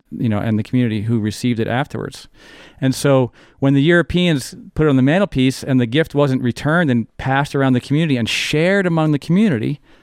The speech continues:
the Indians were, like, confused at first, and they got angry 'cause their boundaries were violated,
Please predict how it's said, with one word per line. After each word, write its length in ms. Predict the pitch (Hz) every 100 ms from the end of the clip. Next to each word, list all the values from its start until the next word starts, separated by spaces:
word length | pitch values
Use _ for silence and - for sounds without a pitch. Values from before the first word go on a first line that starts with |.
| _
the 100 | 120
Indians 360 | 160 175 156 127
were, 160 | 139
like, 260 | 127 123 -
confused 640 | - 131 - 139 170 190
at 80 | 160
first, 320 | - 170 196
and 120 | 135
they 100 | 151
got 200 | 170 151
angry 420 | 131 123 135 151 202
'cause 200 | 147 127
their 140 | 170
boundaries 380 | 156 185 175 127
were 80 | 117
violated, 640 | 120 117 113 117 139 208